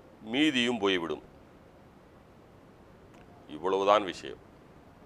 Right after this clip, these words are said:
அதாவது, சர்க்கரை வியாதி என்று உங்களுக்கு என்றைக்கு தெரிகிறதோ, அன்றிலிருந்து முப்பது நாட்கள் தோப்பு கரணம் போடுங்கள்.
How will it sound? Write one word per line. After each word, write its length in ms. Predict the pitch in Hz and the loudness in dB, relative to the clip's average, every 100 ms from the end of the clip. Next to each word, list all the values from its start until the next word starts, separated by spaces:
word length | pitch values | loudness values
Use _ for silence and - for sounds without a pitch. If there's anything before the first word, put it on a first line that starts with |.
| - - - - - - - - - - - - - - - - | -20 -20 -20 -20 -20 -20 -20 -20 -20 -20 -20 -20 -20 -20 -20 -2
அதாவது, 680 | 92 98 123 143 147 170 180 | 6 8 10 8 6 2 0
சர்க்கரை 680 | - 120 120 - 170 175 | 4 4 4 0 2 4
வியாதி 640 | 151 147 139 135 143 185 - - - | 8 8 8 6 2 0 -6 -14 0
என்று 540 | 117 135 131 143 185 | 2 2 0 -2 -2
உங்களுக்கு 640 | - 127 127 131 123 160 131 | -2 -2 2 2 2 -2 2
என்றைக்கு 560 | 120 143 156 160 131 117 | 4 6 4 4 2 0
தெரிகிறதோ, 640 | 127 123 120 107 127 170 - - | 4 6 6 6 4 2 -2 2
அன்றிலிருந்து 840 | 95 127 151 156 147 147 160 190 | 8 8 6 0 2 0 0 0
முப்பது 420 | 139 131 - 151 | 0 0 6 6
நாட்கள் 440 | 135 139 151 180 156 | 8 6 6 0 2
தோப்பு 320 | 147 139 131 | 2 2 4
கரணம் 300 | 127 120 120 | 4 6 2
போடுங்கள். 360 | 107 101 85 | 2 0 -2